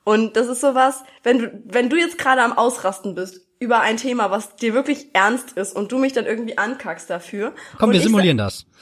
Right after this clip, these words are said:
Speaker 1: und ich
Speaker 2: Ja,
Speaker 1: okay.
Speaker 2: aber das ist, äh, das ist wirklich, äh, ich wirk-, ich sag dir meine Meinung und das musst du halt auch irgendwie ernst nehmen, ne? Also, jeder hat seine Meinung und dass du darüber lachst, das, das verstehe ich einfach nicht.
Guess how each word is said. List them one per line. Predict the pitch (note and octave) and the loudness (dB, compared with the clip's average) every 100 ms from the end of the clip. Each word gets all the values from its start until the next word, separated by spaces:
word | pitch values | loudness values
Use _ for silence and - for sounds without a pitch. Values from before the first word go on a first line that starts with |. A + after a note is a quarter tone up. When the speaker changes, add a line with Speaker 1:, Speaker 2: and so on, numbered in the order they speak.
| - | -8
Speaker 1:
und | A#3+ | -4
ich | E4 | 0
Speaker 2:
Ja, | F3+ - | -2 -2
Speaker 1:
okay. | E3 | -6
Speaker 2:
aber | E3 F#3+ | 0 2
das | F#3 - | 0 -6
ist, | - | 2
äh, | G3 | 2
das | F3 - | 4 2
ist | F3 E3+ | 0 -2
wirklich, | D4+ G#3 - | -2 -2 -2
äh, | D#3+ - | -4 -2
ich | D#3+ | -2
wirk-, | G#3+ - | -2 -2
ich | C#3 | -4
sag | A3+ | -2
dir | A3 | 2
meine | E3+ C#3+ | 2 4
Meinung | B2 A#2+ F3+ | 2 2 0
und | F3+ | 0
das | D#3 | 2
musst | G#3+ G#3+ | 0 0
du | |
halt | D#3+ | -4
auch | - | -2
irgendwie | D3 B2+ C3 | -2 -2 -2
ernst | G#3 C#4+ - | -2 -2 -2
nehmen, | G#2+ G#2+ | -4 -2
ne? | D3+ D#3+ | -2 -2
Also, | E3 F3 E3 - - | 0 4 2 0 -6
jeder | F#3 A3 | 0 2
hat | F3 | 0
seine | E3+ D3 | 0 0
Meinung | C#3 C3+ E3+ F#3 | 0 -2 -2 -4
und | D#3+ | -6
dass | D3+ | -6
du | F#3 | -4
darüber | F3 D3+ C#3+ A#2+ | -2 -2 -2 -2
lachst, | C3+ - | -4 -6
das, | F3+ - | -8 -6
das | D3 | -6
verstehe | - - A3 | -6 -2 -2
ich | C3+ | -2
einfach | A2+ A2 G#2 | -4 -4 -6
nicht. | G#2 | -6